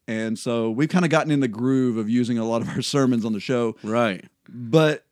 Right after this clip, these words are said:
Speaker 1: um, but at the same time, I think it's a good theo not thing, like,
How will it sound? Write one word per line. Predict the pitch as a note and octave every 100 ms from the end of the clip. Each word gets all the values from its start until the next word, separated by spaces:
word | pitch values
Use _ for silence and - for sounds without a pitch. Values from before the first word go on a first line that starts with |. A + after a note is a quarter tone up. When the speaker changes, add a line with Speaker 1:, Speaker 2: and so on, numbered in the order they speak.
| _
Speaker 1:
um, | C#3 C3 B2 A#2 A2 G2+ _ _ _ _ _ _ _ _ - -
but | C#3+
at | D3
the | -
same | E3+ F#3
time, | D#3 C#3+ C3 B2+ B2 A2+ _ _ _ -
I |
think | E4+ C4+
it's | D#3
a | B2
good | B2 E3 A#2+
theo | D3+ C#3+
not | C3 - -
thing, | C#3 G2+ - - _ _ _ _ -
like, | C#3